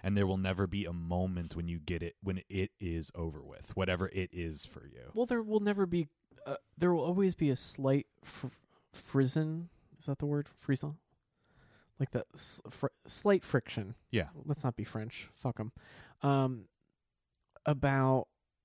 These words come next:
Speaker 2: like, even post whatever, pen-, post panty, uh, like, there will still be people who are like, "I'm not gonna be in a bar for another five years."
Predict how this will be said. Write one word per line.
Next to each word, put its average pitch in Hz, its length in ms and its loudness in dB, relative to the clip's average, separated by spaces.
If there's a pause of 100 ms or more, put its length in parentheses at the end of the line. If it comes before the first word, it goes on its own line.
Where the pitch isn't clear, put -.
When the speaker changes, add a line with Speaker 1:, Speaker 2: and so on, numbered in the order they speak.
(420)
Speaker 2:
like, 131 520 0 (400)
even 143 540 2
post - 500 0
whatever, 117 720 0 (280)
pen-, 123 320 -2 (720)
post 139 300 4
panty, 110 440 -2 (800)
uh, 120 440 2 (540)
like, 135 440 2 (220)
there 170 80 4
will 170 80 2
still - 140 0
be 175 120 4
people 131 240 4
who 120 60 4
are 113 40 4
like, 104 180 -2
"I'm 131 180 -2
not 117 220 2
gonna 113 160 0
be 113 140 0
in 107 60 -2
a - 60 -4
bar 104 220 -2
for - 100 -6
another 101 220 -6
five 76 300 -8
years." - 360 -12